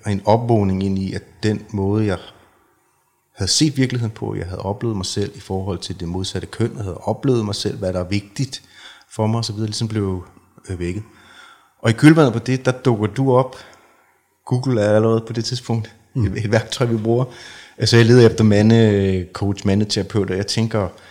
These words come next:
Speaker 1: i kølvandet på en masse uddannelser, jeg tager. Måske skulle jeg hjælpe mænd. Hvem gør ellers
Speaker 2: Mm.
Speaker 1: det? Øh, jeg fandt ud af, at det var ikke noget for mig.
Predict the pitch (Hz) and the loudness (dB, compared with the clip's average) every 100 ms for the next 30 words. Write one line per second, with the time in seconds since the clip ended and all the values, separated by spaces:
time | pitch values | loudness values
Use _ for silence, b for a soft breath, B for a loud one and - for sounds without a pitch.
0 | B B B B 117 - 110 104 87 90 | B B B B -6 0 2 0 -2 -4
1 | 87 87 95 87 - 104 120 101 82 101 | -4 -6 -8 -8 -4 -4 -4 -4 -6 -6
2 | 110 - 104 95 104 - 92 - _ - | -6 -2 -2 -2 -4 -4 -6 -8 _ -10
3 | 104 98 - 90 - 85 82 _ _ _ | -6 -6 -2 -4 -6 -12 -16 _ _ _
4 | _ _ _ _ _ _ _ _ - - | _ _ _ _ _ _ _ _ -12 -12
5 | _ 95 92 101 120 113 95 92 95 98 | _ -6 -4 -2 0 0 0 -2 -4 -6
6 | 82 76 | -8 -12